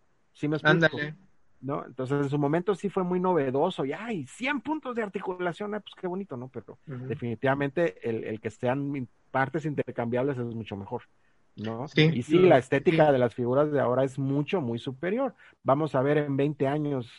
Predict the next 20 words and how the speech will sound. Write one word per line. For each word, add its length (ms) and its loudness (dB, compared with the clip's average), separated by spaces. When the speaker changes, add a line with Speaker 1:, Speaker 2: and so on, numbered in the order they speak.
Speaker 1:
qué 100 0
nos 240 0
dan, 240 2
y 60 0
vamos 320 -2
a 40 0
voltear 340 0
a 40 4
ver 140 0
a 40 2
las 180 -2
figuras 320 -2
de 100 -2
Hasbro, 360 -2
vamos 180 -6
a 40 -4
decir 220 -10
lo 140 -8
mismo, 340 -10
¿no? 160 -18